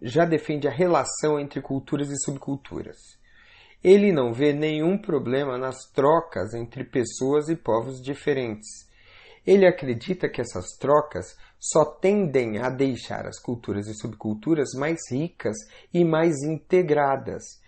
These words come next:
sem o risco de uma cultura ou subcultura destruir a outra. Em parte, isso é verdadeiro. Nós, seres humanos do planeta Terra,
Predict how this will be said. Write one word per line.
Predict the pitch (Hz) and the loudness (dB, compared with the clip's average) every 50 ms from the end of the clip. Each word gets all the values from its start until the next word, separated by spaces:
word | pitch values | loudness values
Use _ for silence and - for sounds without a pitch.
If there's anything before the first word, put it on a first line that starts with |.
| _ _ - - _ | _ _ -20 -20 _
sem | _ - - - - 196 170 135 | _ -10 2 6 6 6 6 6
o | 120 113 | 2 -2
risco | 110 107 156 185 196 180 - - 135 | -2 0 2 2 2 0 -2 -6 -4
de | 123 127 | -4 -2
uma | 123 127 120 117 | -2 -2 -4 -4
cultura | - 120 110 - - 107 98 87 - - - _ _ | -4 -6 -8 -6 -6 -6 -6 -6 -6 -10 -14 _ _
ou | - 143 117 101 | 0 0 0 0
subcultura | 95 - - 92 95 - - 165 160 - - - 175 196 180 139 123 - - - - - - | -2 -6 -10 -12 -6 -2 0 0 0 0 0 2 2 4 4 2 -2 -6 -12 -20 -20 -14 -12
destruir | 123 117 151 180 202 196 - - - - 214 202 135 113 117 120 | 2 6 8 8 8 6 2 -4 -4 0 2 2 2 2 2 2
a | 147 175 196 | 2 4 4
outra. | 175 156 147 123 107 107 - - - - - - _ _ _ _ _ _ _ _ _ _ - _ _ _ _ _ _ | 4 4 4 2 0 -4 -8 -14 -20 -20 -20 -20 _ _ _ _ _ _ _ _ _ _ -20 _ _ _ _ _ _
Em | - 220 262 294 302 | 2 2 4 2 0
parte, | 285 - - - 113 110 101 101 104 107 107 - _ - - - 208 | -2 -4 -6 -4 -2 0 2 2 0 0 -2 -8 _ -10 -6 -4 -2
isso | 202 180 135 117 - - | 0 0 -2 -2 -2 -2
é | 131 | -2
verdadeiro. | 131 147 147 156 180 180 170 165 160 143 110 - - - - _ _ _ _ _ _ _ _ _ _ _ _ _ _ | 0 0 4 4 4 6 6 4 4 4 2 0 -4 -10 -18 _ _ _ _ _ _ _ _ _ _ _ _ _ _
Nós, | - 139 151 151 120 - - - - - - - _ - - | -4 0 2 4 4 4 2 -2 -8 -14 -18 -20 _ -20 -20
seres | - - - - 185 175 156 135 123 | -20 -16 2 4 4 4 4 2 -2
humanos | 127 117 110 92 85 92 113 120 | -2 -2 -2 -4 -4 -4 -4 -4
do | 139 131 | -4 -4
planeta | - 135 113 113 120 120 117 - 110 95 | -2 -2 -2 0 -2 -4 -4 -6 -8 -8
Terra, | - - - 139 143 135 120 98 87 98 - - | -8 -4 0 2 4 4 4 2 -4 -8 -12 -14